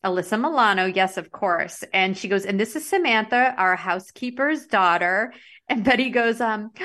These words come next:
"Oh, it must be so nice to be here in the living room with the rest of the family. What a treat." And Mona goes,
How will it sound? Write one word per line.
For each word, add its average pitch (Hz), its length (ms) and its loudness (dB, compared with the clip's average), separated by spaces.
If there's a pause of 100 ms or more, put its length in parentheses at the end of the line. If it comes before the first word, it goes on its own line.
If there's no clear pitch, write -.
(220)
"Oh, 415 240 6
it - 80 0
must 311 220 2
be 311 80 0
so 370 240 2
nice 330 420 0
to 320 120 -2
be 285 180 0
here 302 240 -2
in 269 100 0
the 285 80 -2
living 277 420 -2
room 196 260 0
with 196 160 -6
the 233 100 -4
rest 311 340 -2
of 240 140 -6
the 196 80 -8
family. 180 480 0
What 294 180 2
a 403 40 0
treat." 330 560 2
And 208 120 0
Mona 208 240 2
goes, 190 380 2